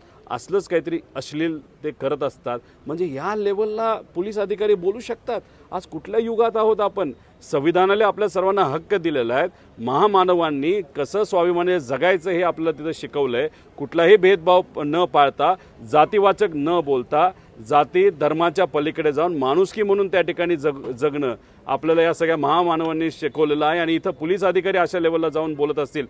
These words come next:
हे योग्य नाही. या महिलांचं आणि इथं असणाऱ्या सामाजिक कार्यकर्त्यांचं आमचं सगळ्यांचं मत आहे की त्या मुली म्हणतायत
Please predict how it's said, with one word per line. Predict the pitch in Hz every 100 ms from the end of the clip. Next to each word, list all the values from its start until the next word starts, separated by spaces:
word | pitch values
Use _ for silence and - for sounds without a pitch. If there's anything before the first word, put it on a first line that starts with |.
| - - -
हे | 156 139
योग्य | 156 180 175
नाही. | 196 175 196 - - -
या | 147 170
महिलांचं | 147 151 170 185 180 202 214 -
आणि | 160 160
इथं | 147 165
असणाऱ्या | 151 165 160
सामाजिक | 151 139 151 151 -
कार्यकर्त्यांचं | 143 151 165 147 147 165 160
आमचं | 196 147 165
सगळ्यांचं | 139 147 147 143
मत | 135 156 190
आहे | 147 120 - - -
की | 160
त्या | - 175
मुली | 185 143 160 277
म्हणतायत | 262 214 196 143